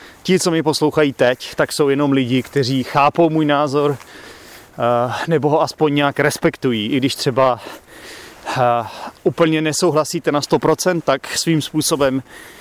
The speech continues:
rozumíte mému názoru, respektujete ho. Víte, pro mě, jako pro Čecha,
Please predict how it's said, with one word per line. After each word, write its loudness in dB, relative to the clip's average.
rozumíte 2
mému 0
názoru, 0
respektujete -2
ho. -4
Víte, 0
pro 2
mě, 2
jako -4
pro 0
Čecha, -4